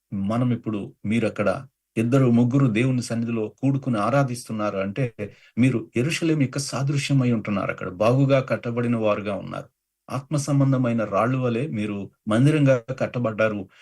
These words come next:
దేవునికి అనుకూలమైన బలులు మీరు అర్పిస్తున్నారు. ఇక్కడ ఈ మందిరానికి వెళ్ళినప్పుడు ఈ, ఈ ప్రజలకు ఎందుకు ఈ సంతోషం కలిగించిందంటే, ఇక్కడ ఒక అద్భుతమైన మాట, "ఇస్రాయేలీలకు నియమించబడిన శాసనములను బట్టి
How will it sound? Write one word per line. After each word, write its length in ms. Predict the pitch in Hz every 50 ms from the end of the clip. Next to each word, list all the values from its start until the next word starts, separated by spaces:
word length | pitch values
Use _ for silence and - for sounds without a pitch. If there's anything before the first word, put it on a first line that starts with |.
| _ _ -
దేవునికి 460 | 101 98 123 143 143 147 143 139 -
అనుకూలమైన 560 | 98 110 123 - - 185 190 170 147 131 135
బలులు 420 | 160 151 98 92 101 117 127 139 135
మీరు 360 | 123 113 113 113 123 139 - - 101
అర్పిస్తున్నారు. 680 | 98 - - - - - - - 101 90 80 - - - - _ _ _ _ _ - - - - -
ఇక్కడ 220 | 139 139 - 165 156
ఈ 100 | 147 135
మందిరానికి 560 | 110 110 120 147 175 180 196 185 170 139 131
వెళ్ళినప్పుడు 560 | 123 127 143 160 147 - - 123 131 139 139 - 127
ఈ, 120 | 120 - _ _ -
ఈ 80 | 135 131
ప్రజలకు 500 | - - 110 113 117 156 180 170 - 127
ఎందుకు 320 | 117 123 147 160 - 160
ఈ 240 | 156 131 - 117 113
సంతోషం 540 | 110 - 107 117 117 - 151 143 - 135 113
కలిగించిందంటే, 1040 | - - 98 101 107 120 117 110 - - 107 101 95 - 95 - - - - - -
ఇక్కడ 200 | - - - 123
ఒక 160 | 120 - 101
అద్భుతమైన 640 | 95 - - - 104 101 95 123 156 - 151 139 104
మాట, 280 | 101 95 90 87 - - 95 82 - - - - - - - -
"ఇస్రాయేలీలకు 880 | - - - 156 170 180 180 175 175 175 175 170 160 156 143 - 165
నియమించబడిన 1080 | 165 156 113 110 120 131 143 143 143 143 143 - - 139 127 123 120 113 113 120 139
శాసనములను 1120 | 139 135 - - - - - 127 - - - 156 151 151 151 156 160 160 147 - - 156 147
బట్టి 400 | 131 107 - - 107 107 127 139